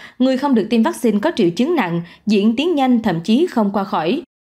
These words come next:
Vì vậy, những người trong gia đình cần động viên, khuyến khích, đưa người thân tiêm chủng vaccine covid mười chín sớm.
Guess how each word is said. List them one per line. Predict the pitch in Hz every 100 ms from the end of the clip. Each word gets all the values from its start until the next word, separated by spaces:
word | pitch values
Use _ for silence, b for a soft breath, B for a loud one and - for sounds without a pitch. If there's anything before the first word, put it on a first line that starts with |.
| _ _ _
Vì | 214 247
vậy, | 226
những | 220 226
người | 294 220
trong | 220 269 262
gia | 262
đình | 214 190 180
cần | 175 220 196 190 196
động | 214 180 180
viên, | 220 240 220 -
khuyến | - 262
khích, | 285 392 415 B B
đưa | 285 285
người | 240 202
thân | 240 226
tiêm | 226 220
chủng | 214 175
vaccine | 311 - 220 202
covid | 202 320
mười | 262 175
chín | 202 247
sớm. | - 240 311